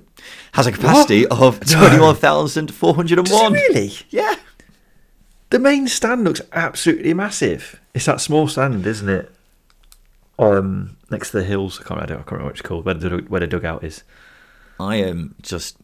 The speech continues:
Speaker 1: massively supportive of the amount of confidence you had heading into that answer and then being completely proven wrong. Um, so zero out of one for Justin Peach. Your new number is twenty-one thousand four hundred and one. Your next stadium is Meadow Lane,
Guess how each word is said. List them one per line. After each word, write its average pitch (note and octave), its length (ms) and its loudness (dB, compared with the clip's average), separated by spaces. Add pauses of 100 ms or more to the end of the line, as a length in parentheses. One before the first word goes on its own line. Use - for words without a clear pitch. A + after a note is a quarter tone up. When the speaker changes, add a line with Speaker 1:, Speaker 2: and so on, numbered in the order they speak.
Speaker 1:
massively F2 840 -10
supportive - 680 -14
of D2 140 -14
the D#2 120 -12
amount D#2 260 -12
of D#2+ 100 -20
confidence D2+ 580 -12
you D2 60 -14
had C#2+ 480 -16
heading D#2 320 -10
into D#2+ 240 -12
that D#2 120 -10
answer E2 460 -12
and E2+ 180 -10
then E2+ 300 -12
being E2+ 160 -10
completely F#2 440 -6
proven A2 300 -8
wrong. C3+ 280 -8 (500)
Um, D#3 340 2 (120)
so - 160 0
zero E3+ 240 2
out - 80 0
of C3+ 120 -2
one D3 140 0
for C3 140 -6
Justin C#3 280 -4
Peach. - 280 -4
Your A#2+ 100 0
new C3+ 140 -2
number A#2 160 -2
is G2 400 0
twenty-one F#2+ 340 -4
thousand E2+ 360 -6
four F2 200 -6
hundred E2+ 240 -6
and E2+ 100 -6
one. B2 300 0
Your A2+ 300 0
next - 280 -4
stadium G2 460 2
is G2+ 160 0
Meadow C#3+ 280 2
Lane, G2+ 560 0